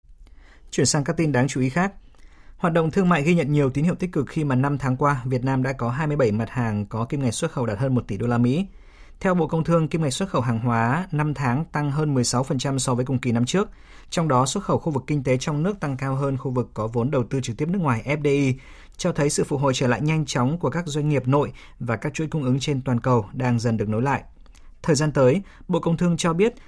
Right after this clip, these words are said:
sẽ tập trung hỗ trợ doanh nghiệp khai thác tốt các hiệp định thương mại tự do song phương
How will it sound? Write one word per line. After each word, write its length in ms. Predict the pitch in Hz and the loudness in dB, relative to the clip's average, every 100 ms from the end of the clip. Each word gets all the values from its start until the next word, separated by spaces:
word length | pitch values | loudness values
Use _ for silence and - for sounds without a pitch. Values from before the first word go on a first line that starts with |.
| - | -10
sẽ 200 | - 147 | -2 -2
tập 160 | 151 139 | 0 -2
trung 180 | 170 160 | 0 0
hỗ 140 | 165 | 0
trợ 220 | 185 185 | 0 0
doanh 180 | 127 147 | 0 0
nghiệp 160 | 147 131 | 2 0
khai 160 | - 139 | -2 -4
thác 160 | 175 | -4
tốt 140 | 208 214 | -4 -4
các 120 | 196 | -2
hiệp 100 | 175 | -2
định 260 | 123 120 90 | -2 -4 -4
thương 160 | - 139 | -6 -4
mại 120 | 113 | -4
tự 160 | - | -6
do 160 | 110 131 | -4 -4
song 180 | - 135 | -2 -4
phương 220 | 131 151 | 2 0